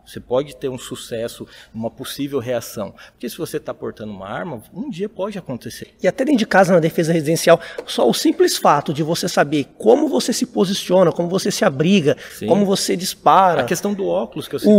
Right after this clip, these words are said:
Speaker 1: é uma coisa
Speaker 2: óculos,
Speaker 1: simples,
Speaker 2: né,
Speaker 1: né, que a pessoa às vezes
Speaker 2: já
Speaker 1: não
Speaker 2: vai
Speaker 1: pensa.
Speaker 2: fazer a diferença, talvez, de vida ou morte.
Speaker 1: Exatamente.
Speaker 2: Da sua mulher ser estuprada ou não, do
Speaker 1: E
Speaker 2: seu
Speaker 1: é
Speaker 2: filho ser morto ou não.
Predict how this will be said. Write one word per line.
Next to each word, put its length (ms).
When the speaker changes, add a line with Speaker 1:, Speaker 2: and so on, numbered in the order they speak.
Speaker 1:
é 40
uma 160
coisa 260
Speaker 2:
óculos, 100
Speaker 1:
simples, 520
Speaker 2:
né, 120
Speaker 1:
né, 440
que 60
a 60
pessoa 360
às 80
vezes 140
Speaker 2:
já 80
Speaker 1:
não 80
Speaker 2:
vai 140
Speaker 1:
pensa. 120
Speaker 2:
fazer 140
a 60
diferença, 420
talvez, 300
de 180
vida 340
ou 120
morte. 400
Speaker 1:
Exatamente. 300
Speaker 2:
Da 100
sua 160
mulher 260
ser 80
estuprada 580
ou 120
não, 260
do 160
Speaker 1:
E 80
Speaker 2:
seu 100
Speaker 1:
é 40
Speaker 2:
filho 240
ser 140
morto 540
ou 220
não. 320